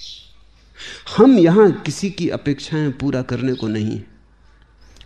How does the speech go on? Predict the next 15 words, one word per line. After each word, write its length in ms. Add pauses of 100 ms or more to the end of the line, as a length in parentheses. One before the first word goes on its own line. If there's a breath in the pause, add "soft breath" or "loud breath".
(100)
कोई 220
भी 200
किसी 300
की 180
अपेक्षाएं 540
पूरा 280
करने 320
को 120
नहीं, 320 (2500 loud breath)
दूसरों 420
का 120
कोई 260
प्रयोजन 440
नहीं 340
है। 260